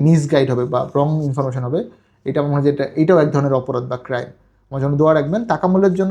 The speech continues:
শুধু একটাই মেসেজ আমি দিব, যারা তাকামুল এক্সাম দিবেন প্রফেশন অনুযায়ী যদি দিতে হয়, actually প্রয়োজন হয়, আপনি অবশ্যই কম্পিউটারের মোটামুটি at least মাউসের ব্যবহারটা শিখবেন এবং কিবোর্ডের ব্যবহারটা শর্টকাট, যেন আপনি একটা নৈমিত্তিক প্রশ্নের অ্যান্সার করতে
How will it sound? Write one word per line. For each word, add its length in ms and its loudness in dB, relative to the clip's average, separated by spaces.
শুধু 180 -2
একটাই 220 0
মেসেজ 260 -4
আমি 180 -4
দিব, 120 0
যারা 200 2
তাকামুল 360 2
এক্সাম 300 4
দিবেন 180 0
প্রফেশন 320 2
অনুযায়ী 240 2
যদি 100 -4
দিতে 200 2
হয়, 220 0
actually 400 -2
প্রয়োজন 320 0
হয়, 140 0
আপনি 160 -6
অবশ্যই 380 -2
কম্পিউটারের 560 2
মোটামুটি 440 0
at 120 -6
least 180 4
মাউসের 420 4
ব্যবহারটা 360 4
শিখবেন 340 2
এবং 80 0
কিবোর্ডের 420 2
ব্যবহারটা 440 -2
শর্টকাট, 400 -2
যেন 180 -2
আপনি 200 -4
একটা 160 0
নৈমিত্তিক 320 0
প্রশ্নের 240 -2
অ্যান্সার 260 -4
করতে 160 -2